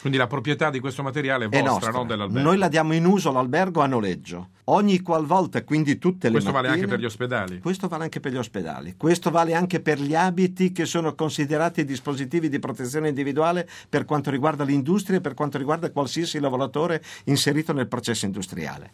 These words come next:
Speaker 2: Quindi noi partiamo con biancheria di ottima qualità dal punto di vista del comfort, ma anche igienicamente sicura. Tutte le volte e quindi tutte le mattine ritiriamo la biancheria sporca dall'albergo, la ritiriamo
Speaker 1: A Roma.
Speaker 2: dall'albergo a Roma,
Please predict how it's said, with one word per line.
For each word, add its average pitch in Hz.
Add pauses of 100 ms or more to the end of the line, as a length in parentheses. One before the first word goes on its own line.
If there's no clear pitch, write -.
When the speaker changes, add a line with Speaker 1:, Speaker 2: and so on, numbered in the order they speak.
Speaker 2:
Quindi 185
noi 196
partiamo 160
con 131
biancheria 147
di 135
ottima 123
qualità 110
dal 113
punto 113
di 120
vista 139
del 170
comfort, 240
ma 160
anche 175
igienicamente 143
sicura. 95 (180)
Tutte 135
le 113
volte 110
e 98
quindi 120
tutte -
le 123
mattine 98 (420)
ritiriamo 139
la 110
biancheria 110
sporca 98
dall'albergo, 87
la 131
ritiriamo 143
Speaker 1:
A 98
Roma. -
Speaker 2:
dall'albergo 104
a 90
Roma, 95